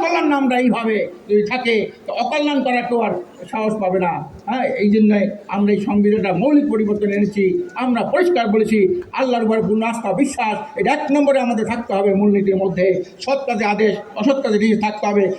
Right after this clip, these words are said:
আমি এই উপদেষ্টাদেরকে বলছি, আপনারা দেশের সার্বিক অবস্থা চিন্তা করে, দেশের ভবিষ্যৎ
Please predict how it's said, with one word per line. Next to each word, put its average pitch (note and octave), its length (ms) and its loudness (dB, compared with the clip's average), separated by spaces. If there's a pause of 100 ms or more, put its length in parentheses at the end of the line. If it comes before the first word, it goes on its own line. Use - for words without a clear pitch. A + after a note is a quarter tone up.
(160)
আমি F#4+ 140 0 (200)
এই C#4 160 6
উপদেষ্টাদেরকে A3 680 -2
বলছি, A#3 220 -2 (400)
আপনারা A#3+ 340 -4 (480)
দেশের A3 220 0 (100)
সার্বিক A3+ 360 0 (480)
অবস্থা A3+ 260 0 (120)
চিন্তা A3 320 2
করে, A#3 180 2 (420)
দেশের G#3+ 280 2
ভবিষ্যৎ B3 360 2